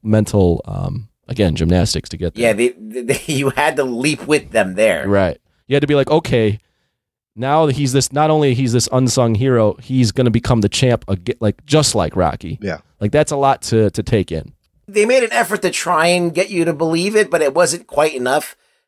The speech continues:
Speaker 2: to,
Speaker 1: Right.
Speaker 2: like, really, like, be satisfied with it. You're like, "Okay, I, I'm going with it. I'm along." But, like,
Speaker 1: You,
Speaker 2: you, you
Speaker 1: yeah.
Speaker 2: still feel like that there, there could have been a little bit more.
Speaker 1: Yeah, that's,
Speaker 2: How long
Speaker 1: that's
Speaker 2: was
Speaker 1: what
Speaker 2: the
Speaker 1: I'm getting.
Speaker 2: movie? Uh, what's the running time?
Speaker 3: It's like two hours, ten,
Speaker 1: Two hours.
Speaker 3: two hours, ten minutes, two
Speaker 1: Yeah.
Speaker 3: hours.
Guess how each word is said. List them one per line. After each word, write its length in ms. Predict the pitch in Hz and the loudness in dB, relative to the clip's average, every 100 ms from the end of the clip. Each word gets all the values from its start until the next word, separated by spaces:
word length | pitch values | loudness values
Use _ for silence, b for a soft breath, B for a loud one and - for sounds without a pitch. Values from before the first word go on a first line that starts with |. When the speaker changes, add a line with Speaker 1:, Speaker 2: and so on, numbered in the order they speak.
| - | -8
Speaker 2:
to, 60 | 107 | 0
Speaker 1:
Right. 40 | |
Speaker 2:
like, 140 | 143 113 | 0 0
really, 380 | 127 156 151 139 | -2 -2 2 2
like, 140 | 123 | 2
be 100 | 120 | -2
satisfied 600 | - 104 120 139 147 160 | -6 -2 0 0 -2 -2
with 100 | 175 | -2
it. 40 | |
You're 80 | 143 | 0
like, 120 | 143 165 | 0 0
"Okay, 240 | 180 147 | -2 0
I, 140 | 131 127 | 0 -2
I'm 160 | 127 151 | -6 0
going 320 | 180 156 127 | 2 2 0
with 120 | 117 | 0
it. 240 | 117 113 _ _ _ _ | 0 -2 _ _ _ _
I'm 160 | 123 139 | -6 -2
along." 400 | 147 160 147 123 | 0 2 2 0
But, 120 | 113 | -4
like, 140 | 113 123 | -2 2
Speaker 1:
You, 120 | 143 | 2
Speaker 2:
you, 100 | 139 | 2
you 40 | 147 | 2
Speaker 1:
yeah. 140 | 139 | 2
Speaker 2:
still 200 | 98 202 | 2 0
feel 240 | 180 196 170 | 0 0 0
like 220 | 160 127 | 0 0
that 160 | 139 | -2
there, 140 | 135 127 | -2 -4
there 240 | 117 131 | -4 -6
could 160 | - 135 | -4 -4
have 80 | 120 | -4
been 80 | 117 | -4
a 40 | |
little 180 | 104 101 | -6 -8
bit 160 | 92 87 | -10 -10
more. 160 | 98 - | -12 -6
Speaker 1:
Yeah, 400 | 156 156 143 120 | 0 2 2 2
that's, 160 | 135 | 2
Speaker 2:
How 80 | 233 | 2
long 80 | 262 | 2
Speaker 1:
that's 120 | 277 | 2
Speaker 2:
was 100 | 277 | 2
Speaker 1:
what 60 | 214 | 0
Speaker 2:
the 60 | 110 | 2
Speaker 1:
I'm 40 | |
getting. 100 | 175 220 | 2 0
Speaker 2:
movie? 320 | 170 - - _ _ _ _ _ - | -2 -12 -18 _ _ _ _ _ -12
Uh, 160 | 98 | -8
what's 160 | 113 170 | -4 -2
the 80 | 190 | 2
running 260 | 156 180 | 2 0
time? 120 | - | 0
Speaker 3:
It's 100 | 160 | 0
like 140 | 190 170 | 0 -2
two 160 | 208 | 0
hours, 240 | 190 165 147 | 2 2 -2
ten, 300 | - 160 156 | -2 0 2
Speaker 1:
Two 120 | 123 | 2
hours. 280 | 104 87 80 | 2 2 0
Speaker 3:
two 100 | 160 | 0
hours, 160 | 151 143 | 2 0
ten 160 | 151 | -2
minutes, 280 | 147 147 139 | -2 -2 -4
two 100 | - | -4
Speaker 1:
Yeah. 120 | 139 135 | 0 2
Speaker 3:
hours. 360 | 135 - - | 0 -4 -12